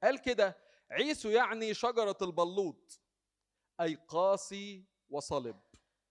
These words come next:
واتقال كده عن شعب إسرائيل: "أنك قاسي وعضل من حديد، عنقك وجبهتك من نحاس." أما اسم يعقوب فيعني الإزميل. عارفين الإزميل هو إيه؟ اللي هو آلة كده يبتدي ي-، ي-،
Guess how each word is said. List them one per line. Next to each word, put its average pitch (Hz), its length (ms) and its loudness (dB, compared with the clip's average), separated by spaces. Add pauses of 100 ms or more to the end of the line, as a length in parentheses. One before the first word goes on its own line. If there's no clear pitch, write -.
(280)
واتقال 220 380 0
كده 226 180 2
عن 180 460 -4
شعب 196 320 -2
إسرائيل: 170 680 -6
"أنك 156 320 -8
قاسي 185 680 -2 (140)
وعضل 151 420 -2 (100)
من 139 220 -10
حديد، 165 500 -10 (140)
عنقك 170 540 -6
وجبهتك 139 800 -8 (120)
من 143 140 -8
نحاس." - 560 -12
أما 196 420 -4
اسم 147 240 -12
يعقوب 135 520 -8
فيعني 123 600 -6 (540)
الإزميل. 135 840 -8
عارفين 165 260 -12
الإزميل 151 400 -8
هو 139 180 -2
إيه؟ 156 180 -6 (960)
اللي 120 140 -8
هو 139 280 -2 (400)
آلة 156 200 0
كده 151 280 -2
يبتدي 127 580 -6
ي-، 107 400 -10
ي-، - 100 -20